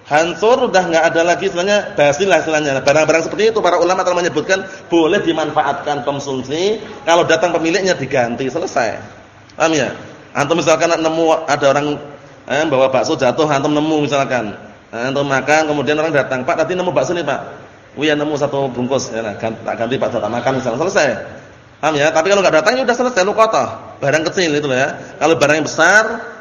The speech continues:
sudah masuk dalam nilai barang berharga, ya diumumkan selama setahun. Kalau setahun nggak, nggak ada pemilik yang datang, setahun, boleh dia dimanfaatkan.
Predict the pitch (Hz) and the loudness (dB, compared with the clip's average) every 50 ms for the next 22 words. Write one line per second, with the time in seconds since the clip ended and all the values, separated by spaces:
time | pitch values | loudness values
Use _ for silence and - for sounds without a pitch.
0 | - - - 139 147 147 147 147 147 151 156 147 147 147 147 151 156 151 156 156 | -20 -14 -10 -2 -2 -2 0 0 -2 -2 -2 -2 0 0 0 -2 0 0 2 2
1 | 151 147 139 131 - 139 143 147 143 147 147 143 135 135 131 143 165 185 202 165 | 2 2 0 2 2 2 2 2 2 0 2 4 2 2 2 2 2 2 4 4
2 | 151 170 - 139 135 143 143 143 139 143 - 139 143 135 139 156 143 - - - | 4 4 2 -2 -4 -4 -4 -4 -4 -4 -4 -2 -2 -2 -2 -2 -4 -6 -4 -2
3 | 113 113 117 120 117 117 110 107 104 107 - - - - - 160 180 175 - - | 0 0 0 0 0 -2 -2 -4 -6 -8 -10 -14 -16 -6 0 2 2 2 2 4
4 | 190 190 190 170 190 160 160 180 160 170 160 160 160 - 180 165 151 165 180 180 | 4 4 4 4 0 0 0 0 2 2 2 4 2 0 -2 -2 -4 -2 -4 -2
5 | 190 185 180 160 175 196 190 185 175 170 170 165 170 180 190 208 - - 147 - | -2 -2 -2 2 2 2 2 4 2 2 2 2 -2 -4 -8 -10 -12 -12 -10 -4
6 | 165 165 170 170 170 165 170 180 175 - 147 156 180 170 - 123 139 165 165 143 | 0 2 2 4 4 2 2 0 -2 -2 0 0 0 0 -2 -2 -2 -2 -2 -2
7 | 139 131 139 139 127 131 127 123 127 - - 120 117 117 117 117 110 110 | -4 -4 -4 -6 -2 -2 -4 -4 -4 -8 -6 -4 -4 -4 -4 -4 -8 -12